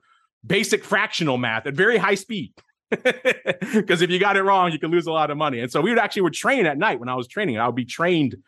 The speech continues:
my early training sessions. And here I was, a college graduate, all ready to go. And I would training like flashcards, racing against other clerks, doing basic fractional math, because that was, that was so important back then. So all these things are going on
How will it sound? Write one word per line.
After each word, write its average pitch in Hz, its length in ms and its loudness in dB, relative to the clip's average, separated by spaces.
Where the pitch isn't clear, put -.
my 139 140 -2
early 151 260 2
training 175 320 0
sessions. 117 560 -4
And - 100 -4
here 180 80 4
I 180 80 4
was, 170 300 2
a - 20 -14
college 165 340 0
graduate, 165 400 0
all 156 220 0
ready 160 220 -2
to 156 60 -8
go. 160 260 2
And 147 120 -6
I 143 80 -4
would 139 140 -6
training 175 440 0
like 143 160 -2
flashcards, 175 760 -2
racing 175 340 0
against 160 200 0
other 156 160 0
clerks, 156 320 0
doing 139 220 0
basic 147 340 -4
fractional 139 460 -4
math, 92 240 -6
because 101 220 -6
that 123 180 -2
was, 110 180 -6
that 160 100 -2
was 185 140 0
so 214 180 2
important 175 460 0
back 98 220 -6
then. 90 140 -10
So 147 100 -4
all 240 100 4
these 247 140 2
things 233 200 2
are 185 60 4
going 160 260 2
on 139 280 0